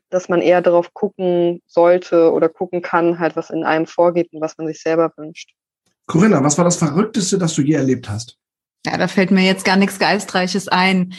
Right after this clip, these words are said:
Speaker 3: Also in der letzten Woche war ziemlich verrückt hier die Wetterwechsel. Also es hat einmal geschneit, in der nächsten Stunde war strahlender Sonnenschein, dann hat's gehagelt. Ansonsten gibt's ja im Moment auch keine großen Highlights, von denen man jetzt berichten kann im Corona-Alltag.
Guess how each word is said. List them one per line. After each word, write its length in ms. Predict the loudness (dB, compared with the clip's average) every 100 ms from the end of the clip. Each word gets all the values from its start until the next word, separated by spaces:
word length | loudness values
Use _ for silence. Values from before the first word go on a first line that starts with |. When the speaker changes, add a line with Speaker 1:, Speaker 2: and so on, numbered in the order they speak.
| -6
Speaker 3:
Also 200 | 0 2
in 100 | 4
der 80 | 4
letzten 340 | 2 0 0 2
Woche 280 | 2 0
war 160 | 0 -2
ziemlich 320 | 2 2 2
verrückt 360 | -4 -6 -8 -4
hier 160 | -2
die 160 | 0 0
Wetterwechsel. 800 | 0 0 0 0 -4 0 2 2
Also 160 | 0
es 80 | -2
hat 140 | -2 0
einmal 240 | 0 2
geschneit, 440 | 0 0 0 2
in 60 | 0
der 120 | 0
nächsten 360 | 2 0 -2 -6
Stunde 500 | -2 0 2 0 0
war 200 | 0 0
strahlender 420 | 0 -2 0 0
Sonnenschein, 500 | 0 0 0 0 0
dann 200 | 2 0
hat's 200 | -2 -4
gehagelt. 680 | -4 0 0 -2 -6 -8 -12 -20 -20 -8
Ansonsten 480 | 0 2 2 2 2
gibt's 220 | 2 0
ja 180 | 0 2
im 80 | 2
Moment 340 | 0 0 -2
auch 120 | -2
keine 260 | -2 -2 -2
großen 420 | -2 -6 -2 0
Highlights, 540 | 0 0 0 0 -4 -4
von 180 | -2
denen 200 | 0 2
man 160 | 2 2
jetzt 260 | 0 -2 -12
berichten 460 | -8 -8 -8 -8
kann 280 | -2 -2 -2
im 140 | -6
Corona-Alltag. 1040 | -6 -6 -4 -2 -4 -4 -6 -4 -4 -4 -8